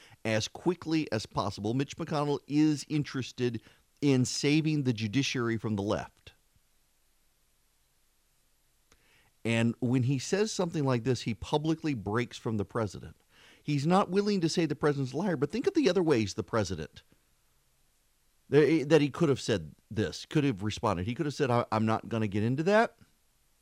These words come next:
He could have said, "I, I'm not going to talk about the conversations between the president and me." He could have said, um, eh, "No, I'm not taking questions at this time on this subject. We're here to talk about something else."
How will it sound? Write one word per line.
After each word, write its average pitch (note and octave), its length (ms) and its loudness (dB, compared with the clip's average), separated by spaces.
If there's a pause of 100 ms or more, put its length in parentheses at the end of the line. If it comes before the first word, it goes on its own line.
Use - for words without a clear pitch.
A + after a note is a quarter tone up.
(1000)
He C3 160 4
could C#3 280 0
have A#2 160 2
said, A#2+ 420 4
"I, B2+ 240 6
I'm B2+ 180 4
not C#3 220 4
going C#3+ 180 2
to B2 60 -4
talk C#3 240 2
about C#3 240 2
the C3 60 -10
conversations C#3+ 600 -2
between C#3 360 -4
the B2 80 -6
president C#3 440 -4
and C#3+ 160 -2
me." F3+ 260 -4 (2250)
He C#3 140 2
could D#3 280 2
have C3+ 140 2
said, C3+ 880 8
um, B2 680 4
eh, G2 260 -2 (1400)
"No, C3 280 0
I'm B2+ 160 2
not B2+ 200 0
taking C#3+ 260 0
questions C3+ 440 0
at C3+ 120 0
this C3 140 -4
time C#3 340 0
on C#3+ 100 0
this C3+ 160 -2
subject. F#3+ 420 -2
We're A#2+ 160 0
here C3 180 2
to B2 100 0
talk C3 260 2
about B2+ 280 2
something C#3 320 -2
else." A#3+ 460 -2